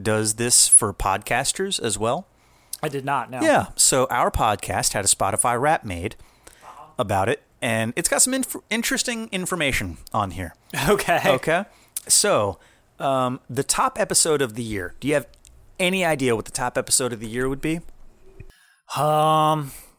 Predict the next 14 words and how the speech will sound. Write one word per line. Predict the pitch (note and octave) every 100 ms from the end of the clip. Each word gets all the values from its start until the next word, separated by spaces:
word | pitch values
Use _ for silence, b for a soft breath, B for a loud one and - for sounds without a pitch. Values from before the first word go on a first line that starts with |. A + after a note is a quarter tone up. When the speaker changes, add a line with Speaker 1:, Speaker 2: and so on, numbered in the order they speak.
| _ _ _ _ _ _ _ _ _ _ _ - - - - _ -
Speaker 1:
As | C3
far | D#3 C#3+ C3
Speaker 2:
uh, |
Speaker 1:
as, | A#2+ A2+ -
yeah, | B2 A2
our | A2+
top | C#3 C3
episode | C3 C3+ B2+ A#2 G#2 -
downloaded. | G2 G#2 F#2+ F2 G2+ G#2 G2+ - -
Speaker 2:
on | C#3+ C3+
Spotify. | - A#2+ A2 G#2 F#2+ F#2
Speaker 1:
On | A#2 B2
Spotify. | C3 - G#2 - - A2 - _ - _ _ _ _ - D#3
Speaker 2:
Uh, | D#3+ E3 D#3+ D#3